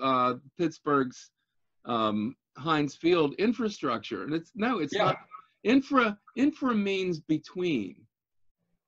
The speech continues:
Speaker 1: And so, to me, infrastructure was a very good term because it meant all the things that are between all the private properties that keep them connected. So, to me, infrastructure is water, sewer, streets, roads,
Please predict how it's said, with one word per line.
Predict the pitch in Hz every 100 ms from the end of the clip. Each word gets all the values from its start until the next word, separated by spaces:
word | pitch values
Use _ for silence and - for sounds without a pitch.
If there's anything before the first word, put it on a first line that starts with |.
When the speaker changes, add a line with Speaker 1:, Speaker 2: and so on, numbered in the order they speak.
| _ _
Speaker 1:
And | 139 143 143
so, | - 190 165 160 156 151 _ _ _ -
to | 190
me, | 185 202 190
infrastructure | 202 208 214 208 196 170 165 175
was | 151 147 147
a |
very | 135 147 139
good | 120 147 220 -
term | 165 131 131
because | 127 131 151 139 131
it | -
meant | 143 143 139
all | 151 185
the | 208 190
things | 190 175 165
that | 160
are | 147
between | 139 139 - 180 175
all | 156 147
the | 139
private | - 143 135 131 -
properties | 139 139 147 131 113 113 _ _ _
that | 131 -
keep | 190 180
them | - 151
connected. | - 156 170 202 175 - _ _ _ _ _
So, | - 143 139 135 - 160 156
to | 170
me, | 185 202
infrastructure | 214 208 185 - 156 156 - 143 110
is | 127 120 - _ -
water, | 139 143 170
sewer, | 165 - 143 143
streets, | 156 - 139 147 156 -
roads, | 139 120 135 135 -